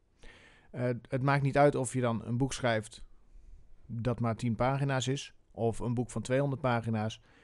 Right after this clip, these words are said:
Ik heb boeken tot tweehonderd pagina's heb ik geschreven in Mindmapper.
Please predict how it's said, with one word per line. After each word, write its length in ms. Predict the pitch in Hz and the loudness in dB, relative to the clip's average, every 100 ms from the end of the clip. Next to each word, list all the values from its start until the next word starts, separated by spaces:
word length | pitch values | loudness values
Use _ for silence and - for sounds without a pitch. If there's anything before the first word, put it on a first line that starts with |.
| _ - - | _ -20 -8
Ik 120 | 123 | 0
heb 140 | 127 | 4
boeken 280 | 135 127 123 | 4 2 0
tot 180 | 143 - | 0 0
tweehonderd 640 | 131 131 127 117 - - - - - - | 2 4 2 -2 -6 -16 -18 -20 -20 0
pagina's 540 | 127 120 113 117 110 | 2 2 0 -2 -2
heb 140 | 110 107 | -2 -4
ik 140 | 107 | -6
geschreven 640 | - - - 135 147 147 147 - - | -8 -6 0 2 2 -2 -8 -14 -2
in 200 | 151 147 | 2 4
Mindmapper. 520 | 127 120 98 - | 2 0 -4 -6